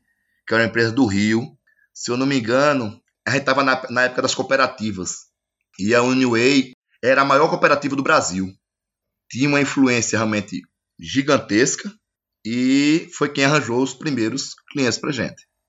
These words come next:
E aí foi quando teve a minha primeira experiência como empreender. Ainda não era ponto com, a empresa, a minha empresa hoje em dia, era uma empresa chamada Dados e Soluções, que foi minha primeira experiência profissional com esse produto do ano dois mil.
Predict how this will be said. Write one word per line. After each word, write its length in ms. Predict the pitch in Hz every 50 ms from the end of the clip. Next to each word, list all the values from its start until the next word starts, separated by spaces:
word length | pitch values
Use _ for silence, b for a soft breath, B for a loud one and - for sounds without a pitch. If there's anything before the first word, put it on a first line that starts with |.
| _ _ -
E 160 | - 110 127
aí 140 | 123 117 131
foi 220 | 127 - 147 131
quando 260 | - 131 131 127 131 131
teve 260 | - 123 117 123 131 120
a 80 | - 110
minha 200 | 123 123 123 127
primeira 560 | 127 - - _ - 131 127 131 131 139 139
experiência 600 | 151 147 - - 156 147 143 135 123 123 120 135
como 180 | 123 - 123 127
empreender. 540 | 123 - - 123 135 139 135 123 87 78 - _ _ _ _ _ _
Ainda 300 | - 98 110 120 120 135
não 180 | 135 131 113 110
era 140 | 107 107
ponto 320 | 98 - 117 113 - 135 135
com, 400 | - _ - 127 143 190 - - -
a 80 | 95 104
empresa, 340 | - - 95 87 95 92 - _ _ - -
a 40 | 85
minha 180 | 82 90 87
empresa 280 | 85 - 85 82 92 101
hoje 140 | 101 104 113
em 80 | 110
dia, 260 | 104 104 120 139 190 B B B B _ _ _ -
era 160 | 92 104 104
uma 80 | 117 123
empresa 280 | 120 - 123 120 127
chamada 440 | 127 - 127 127 123 120 - - - - 92 - - -
Dados 300 | 156 170 143 139 139 160
e 40 |
Soluções, 840 | 156 - 160 156 160 - - - 101 87 80 69 - - - - - - _ _ _ _ _ _ _ _ -
que 60 | -
foi 200 | - - 101 101
minha 220 | 98 101 101 101 98
primeira 420 | - - - 110 104 90 90 92
experiência 480 | 101 - - 117 117 113 101 95 - 98
profissional 720 | - 117 110 - 143 127 110 101 107 123 - - - _ _ _ _
com 180 | _ - 143 123
esse 220 | 123 123 123 -
produto 380 | - 131 113 101 107 110 110 -
do 100 | 98 104
ano 140 | 101 101 104
dois 220 | 104 120 113 92
mil. 160 | 78 67 -